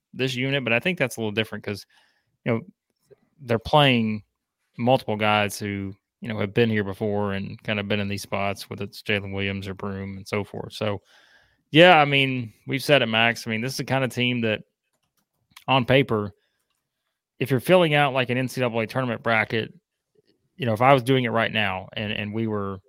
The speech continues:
taking everything we had, like, Auburn's the kind of team I'd probably have advancing pretty far just because they do so many things well.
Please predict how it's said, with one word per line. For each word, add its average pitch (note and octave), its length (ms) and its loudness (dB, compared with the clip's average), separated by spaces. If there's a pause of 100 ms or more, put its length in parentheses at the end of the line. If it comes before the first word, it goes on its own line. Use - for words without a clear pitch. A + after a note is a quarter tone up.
(320)
taking A#2+ 280 2
everything A#2 320 -2
we G#2 80 -2
had, A2 200 0
like, G#2+ 220 -6 (240)
Auburn's A3 360 6
the D3+ 60 -4
kind D#3 180 4
of B2+ 60 -6
team D3 220 0
I'd D3+ 200 0
probably E3+ 340 4
have C3+ 180 0
advancing A2+ 680 -2
pretty D3 240 -2
far A#2+ 340 -2
just A2 260 -8
because A2 300 -4
they A2 140 -4
do A2+ 180 -6
so A2+ 240 -6
many A2+ 220 -6
things A2 280 -8
well. B2 360 -4